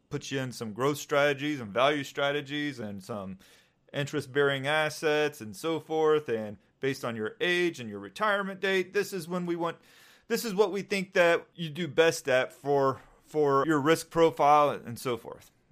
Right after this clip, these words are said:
Okay, cool. So the S and P five hundred is down about thirty-three percent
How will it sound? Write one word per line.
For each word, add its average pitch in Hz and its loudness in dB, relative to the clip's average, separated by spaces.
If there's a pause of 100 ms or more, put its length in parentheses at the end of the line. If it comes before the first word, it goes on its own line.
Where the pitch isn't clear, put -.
Okay, 120 -2 (380)
cool. - -12 (380)
So 143 -2
the 131 0
S 214 0
and 180 -8
P 208 -6
five 170 4
hundred 139 -2
is 110 -18
down 139 2
about 123 0
thirty-three 190 -4
percent 147 -6